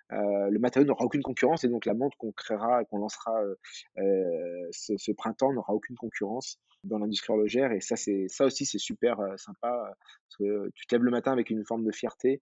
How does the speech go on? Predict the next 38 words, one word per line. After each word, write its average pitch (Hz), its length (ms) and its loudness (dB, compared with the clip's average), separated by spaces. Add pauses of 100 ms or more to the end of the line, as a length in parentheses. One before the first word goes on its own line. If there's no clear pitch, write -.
(140)
et 107 100 -2
donc, 120 300 -2
euh, 104 280 6
et 110 120 2
voilà. 107 180 4
Et 98 60 0
donc, 127 160 2
du 127 100 4
coup, 160 320 4 (220)
celui-ci 139 500 2
arrivant, 127 580 2
euh, 107 140 0 (320)
bientôt, 143 640 4
euh, 107 640 2
dans 110 300 -4
une 120 120 0
vocation 123 300 0
commerciale, 120 360 2
on 139 60 0
commence 117 220 0
déjà 131 260 0
à - 20 0
travailler 117 600 2 (340)
sur - 240 -2
ce - 60 -4
que 131 80 4
sera - 180 2
l'après, 131 400 4 (320)
parce - 160 -2
que, 120 140 2
euh, 117 420 4
bah, 95 120 0
parce - 180 -8
que 107 80 -4
notre 107 180 -4
philosophie, 110 480 0
c'est, 104 300 0
euh, 95 100 -8